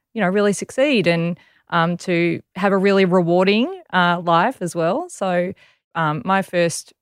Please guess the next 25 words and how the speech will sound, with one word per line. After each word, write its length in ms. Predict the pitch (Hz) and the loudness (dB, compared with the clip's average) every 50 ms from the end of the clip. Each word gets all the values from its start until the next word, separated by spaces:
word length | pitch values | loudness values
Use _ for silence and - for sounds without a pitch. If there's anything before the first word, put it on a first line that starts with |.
| _ _ | _ _
few 220 | _ - 208 190 | _ -8 -4 -4
months 460 | 175 170 170 180 175 170 185 - - - | 0 2 2 2 2 0 -4 -8 -10 -8
in 120 | - 175 | -6 -4
the 40 | 175 160 | -4 -2
workforce, 600 | 160 160 175 196 - - 147 127 139 151 - - - | 0 0 0 -2 -4 -6 -6 -6 -6 -6 -8 -8 -4
I 100 | 160 160 | -4 -2
was 160 | 165 160 151 | -2 -2 -4
in 280 | 165 160 156 160 151 131 | -4 -6 -6 -6 -8 -10
the 100 | - 160 | -10 -10
dot-com, 580 | 139 160 151 - - - 156 151 147 151 147 - _ | -6 -6 -6 -8 -8 -8 -8 -6 -6 -8 -10 -12 _
I 120 | - 170 170 | -4 -2 -2
was 140 | 165 165 | -2 -2
working 220 | 175 180 170 170 156 | -2 -2 -4 -4 -4
for 140 | 160 151 - | -6 -8 -10
Accenture, 500 | - - 175 180 180 - 156 139 147 147 | -10 -8 -6 -6 -4 -4 -4 -4 -4 -4
but 80 | 165 | -4
I 60 | 156 151 | -4 -2
was 120 | 156 147 | -4 -4
in 120 | 156 156 151 | -6 -6 -6
the, 380 | 147 147 143 139 143 - - _ | -4 -4 -4 -6 -8 -10 -12 _
um, 200 | - 151 139 139 | -10 -8 -8 -8
experience 380 | - - - - 165 156 151 - | -10 -12 -14 -10 -8 -8 -8 -8
of 60 | 135 | -8
dot-com 360 | - 143 - - - 147 143 | -10 -10 -10 -8 -8 -6 -6
boom, 460 | 139 151 156 151 139 147 175 226 247 | -4 -4 -4 -4 -4 -4 -6 -8 -8